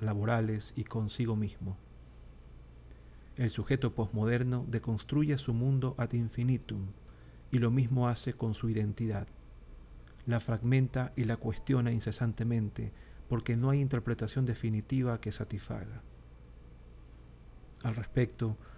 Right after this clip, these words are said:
Richard Tarnas identifica en la mentalidad posmoderna un sentimiento angustiante ante la incertidumbre,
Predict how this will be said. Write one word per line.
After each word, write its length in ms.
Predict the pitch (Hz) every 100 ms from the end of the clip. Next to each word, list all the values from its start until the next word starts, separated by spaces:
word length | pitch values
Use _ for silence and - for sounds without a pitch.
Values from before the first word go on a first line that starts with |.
| - -
Richard 360 | 127 135 135 127
Tarnas 680 | 139 113 107 107 107 - -
identifica 680 | - 117 113 123 - 151 156
en 100 | 135
la 100 | 120
mentalidad 580 | 117 113 107 117 117 131
posmoderna 600 | 139 117 113 120 120 120
un 120 | 120
sentimiento 580 | 110 117 110 117 123 120
angustiante 640 | 117 113 - - 139 135 135
ante 240 | 113 113
la 120 | 110
incertidumbre, 880 | 107 104 104 - 127 127 95 92 92